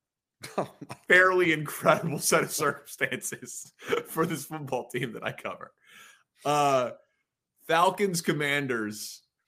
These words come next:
Speaker 2: close game, not particularly entertaining game. Uh, I don't know where you want to go. The thing that I thought was maybe most interesting is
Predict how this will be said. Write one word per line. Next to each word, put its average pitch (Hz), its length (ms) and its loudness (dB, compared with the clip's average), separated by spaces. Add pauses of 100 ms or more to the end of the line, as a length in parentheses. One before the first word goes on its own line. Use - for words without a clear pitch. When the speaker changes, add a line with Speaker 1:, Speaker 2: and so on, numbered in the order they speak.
(460)
Speaker 2:
close 185 440 4
game, 135 360 2
not 131 220 0
particularly 127 520 -4
entertaining 117 580 -4
game. 98 460 -8 (400)
Uh, 123 460 0 (720)
I 143 60 4
don't 165 80 2
know 151 120 2
where 147 200 4
you 143 160 2
want 135 160 4
to 127 60 0
go. 127 160 -2
The 127 100 -10
thing 214 160 4
that 190 100 6
I 165 100 6
thought 147 200 2
was 127 140 -2
maybe 139 260 0
most 123 260 -4
interesting 107 480 -6
is 101 440 -8